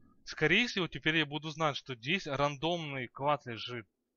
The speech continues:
Никогда такого не было. Никогда. Четыре угля вражды. Еще один осколок фляги. Смотрите, какая удача-то. Пр-, прям все рядом лежит.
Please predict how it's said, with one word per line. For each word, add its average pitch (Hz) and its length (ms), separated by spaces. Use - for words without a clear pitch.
Никогда 160 420
такого 139 280
не 135 140
было. 113 180
Никогда. 135 680
Четыре 147 460
угля 120 340
вражды. 113 560
Еще 226 380
один 202 160
осколок 180 420
фляги. 143 280
Смотрите, 175 440
какая 127 240
удача-то. 127 560
Пр-, 135 160
прям 165 220
все 202 160
рядом 123 320
лежит. 120 320